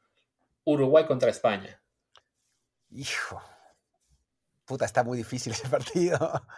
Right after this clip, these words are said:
Speaker 1: Está bueno, ¿no?
Speaker 2: Sí,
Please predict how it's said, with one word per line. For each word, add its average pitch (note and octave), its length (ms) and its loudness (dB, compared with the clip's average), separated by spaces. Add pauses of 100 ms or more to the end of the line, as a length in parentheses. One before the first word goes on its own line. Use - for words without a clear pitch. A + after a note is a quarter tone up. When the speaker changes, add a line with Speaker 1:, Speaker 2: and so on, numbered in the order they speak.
(1500)
Speaker 1:
Está - 260 4
bueno, D3+ 300 10
¿no? D3 260 -2
Speaker 2:
Sí, E3+ 680 0